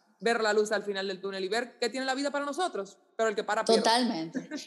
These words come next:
Speaker 2: Y yo creo que, eh, es, es de gente valiente entender que de todas las situaciones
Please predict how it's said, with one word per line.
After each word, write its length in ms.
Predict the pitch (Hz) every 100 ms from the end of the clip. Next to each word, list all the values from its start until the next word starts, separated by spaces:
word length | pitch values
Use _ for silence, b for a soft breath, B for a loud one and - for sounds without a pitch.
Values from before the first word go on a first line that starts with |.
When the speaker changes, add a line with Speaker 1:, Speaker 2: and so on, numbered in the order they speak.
| -
Speaker 2:
Y 160 | 226
yo 160 | 214 226
creo 220 | 254 269
que, 520 | 277 294 269 254 233 214
eh, 600 | 208 - - 92 - -
es, 280 | 202 196 196 -
es 180 | 196 202
de 120 | 214
gente 240 | 240 240
valiente 800 | 254 220 214 233 277 269 285 269 -
entender 720 | 196 190 185 175 202 262 -
que 140 | 214
de 120 | 180 180
todas 260 | 196 233
las 140 | 262 240
situaciones 840 | 233 196 190 233 262 330 349 -